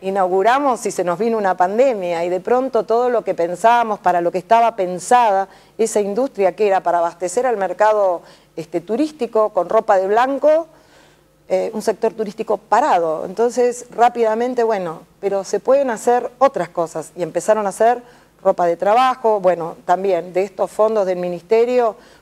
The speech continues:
pudimos reinventarnos, y hoy están haciendo ropa para las escuelas, este, para los clubes de fútbol, eh, ya las están llamando de o-, desde localidades vecinas.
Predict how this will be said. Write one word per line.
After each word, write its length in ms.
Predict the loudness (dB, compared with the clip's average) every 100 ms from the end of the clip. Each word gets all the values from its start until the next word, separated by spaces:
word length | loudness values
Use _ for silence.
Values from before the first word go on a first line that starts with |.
| _
pudimos 340 | -4 -2 -2 -2
reinventarnos, 1080 | -2 0 -2 0 4 4 4 0 0 -2 -8 -20 _
y 200 | -2 0
hoy 240 | 2 2 2
están 260 | 0 -2
haciendo 480 | -2 -2 -2 0 0
ropa 300 | 2 2 2
para 180 | 0 0
las 160 | -2 -6
escuelas, 800 | 0 4 4 4 2 2 0 -2
este, 280 | -4 -2 -2
para 340 | 0 0 -2
los 540 | -2 -4 -4 -4 -4
clubes 340 | -4 -4 -2 -2
de 60 |
fútbol, 640 | -2 0 -2 0 -2 -2 -4 -14 -20 _ -8
eh, 640 | -4 -2 0 -2 -4 -6 -4
ya 180 | 2 2
las 180 | 2 -2
están 320 | -2 -2 -2
llamando 640 | -2 -2 0 -2 0 0
de 160 | 0 0
o-, 140 | -2
desde 500 | -4 -6 -4 -6 -8 -18 _ _ _ _
localidades 720 | 0 2 2 2 2 0 -2
vecinas. 680 | -6 -2 0 0 -2 -4